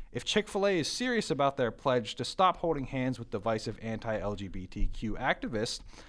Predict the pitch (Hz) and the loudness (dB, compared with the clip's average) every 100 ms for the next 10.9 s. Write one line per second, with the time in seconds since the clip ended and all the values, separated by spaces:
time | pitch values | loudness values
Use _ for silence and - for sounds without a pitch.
0 | - - 160 - 202 214 196 - 185 165 | -8 0 0 2 2 4 2 0 0 0
1 | - 202 180 - 147 143 - - - 135 | -2 0 0 0 -2 -4 -8 -20 -4 -2
2 | 123 147 196 156 135 127 120 123 135 139 | 0 0 0 0 0 2 4 6 4 2
3 | 117 113 123 - 110 104 110 113 113 107 | 0 -4 -4 -4 -2 -2 -2 -4 -2 -2
4 | 123 113 95 - 110 117 107 - 104 104 | -2 -2 -4 -4 -2 0 -2 -2 -6 -4
5 | 135 139 143 156 101 95 95 110 - - | -4 -2 -2 -4 -4 -4 -4 -6 -8 -12
6 | - 123 120 113 131 - - 175 180 180 | -8 -6 -4 -2 -2 -4 -2 0 2 0
7 | 175 - 127 131 117 113 120 98 95 - | 0 2 4 2 0 -2 -2 -6 -8 -12
8 | 92 - 98 - 92 90 98 - 147 139 | -12 -8 -8 -6 -8 -8 -8 -4 0 0
9 | 80 - - 98 98 101 95 104 98 92 | -2 -10 -12 -8 -6 -6 -6 -6 -8 -10
10 | - - - - - - 101 92 92 | -16 -20 -20 -20 -20 -16 -8 -6 -6